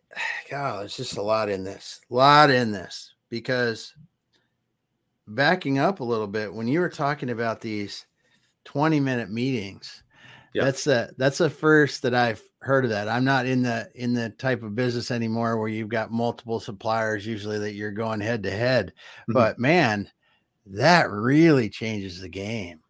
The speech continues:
Speaker 2: Oh, sure it does, 'cause you, you've transitioned, like, the way that, that obviously I think we grew up doing business was more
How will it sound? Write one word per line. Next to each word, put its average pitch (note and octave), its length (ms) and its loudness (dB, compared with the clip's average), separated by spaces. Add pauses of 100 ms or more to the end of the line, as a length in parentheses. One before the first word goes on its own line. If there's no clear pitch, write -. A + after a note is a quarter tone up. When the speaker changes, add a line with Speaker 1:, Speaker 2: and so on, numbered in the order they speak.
(220)
Speaker 2:
Oh, E3+ 100 8
sure A3+ 200 4
it G#3+ 60 0
does, - 160 -2
'cause A#2 140 -2
you, A#2+ 100 -2
you've A#2 240 -2
transitioned, B2 540 2
like, G2 180 -6
the A2+ 60 -4
way B2+ 180 6
that, A2 240 0 (440)
that G#2+ 180 4
obviously A2 480 2
I G2 80 -2
think G#2+ 220 -8
we A2 120 0
grew G#2 220 0
up F#2+ 180 0 (280)
doing A#2 180 2
business G#2+ 380 -2
was G2 160 -4
more G#2 420 0